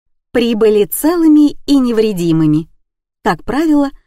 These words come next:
по дороге у меня из багажа испаряется чуть ли не половина содержимого,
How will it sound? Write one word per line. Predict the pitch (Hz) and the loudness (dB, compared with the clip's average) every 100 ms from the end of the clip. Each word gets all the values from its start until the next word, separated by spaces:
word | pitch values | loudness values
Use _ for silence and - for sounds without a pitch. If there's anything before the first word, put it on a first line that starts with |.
| _ - | _ -6
по | 254 | -2
дороге | 247 240 220 240 | -2 -2 -2 -2
у | |
меня | 220 220 202 | -2 -2 -4
из | 190 | -4
багажа | 185 185 190 240 311 | -4 -4 -4 -2 -2
испаряется | - 202 208 196 - 214 | -2 -4 -2 -4 -4 -6
чуть | - 349 - | -2 -4 -2
ли | 269 | -2
не | 247 | -2
половина | - 190 190 214 208 | -2 -2 -2 -2 -4
содержимого, | 202 202 196 202 180 175 160 151 | -4 -2 -2 -2 -4 -2 -2 -4